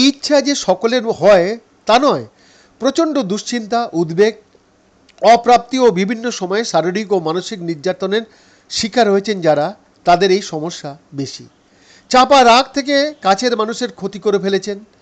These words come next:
এমন ঘটনাও কম নয়। সেখানেও রাত বাড়লে উৎকণ্ঠা কাজ করছে সেসব মানুষের মনে।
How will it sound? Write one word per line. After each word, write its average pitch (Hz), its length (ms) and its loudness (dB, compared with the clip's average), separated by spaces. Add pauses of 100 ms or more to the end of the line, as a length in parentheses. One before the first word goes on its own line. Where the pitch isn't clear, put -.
(220)
এমন 196 260 2
ঘটনাও 190 480 -4
কম 160 280 -4
নয়। 117 200 -12 (400)
সেখানেও 214 460 0
রাত 180 280 2
বাড়লে 143 300 0
উৎকণ্ঠা 151 520 -6
কাজ 139 240 -4
করছে 165 300 -10 (380)
সেসব 180 340 -6
মানুষের 135 400 -12
মনে। 117 200 -16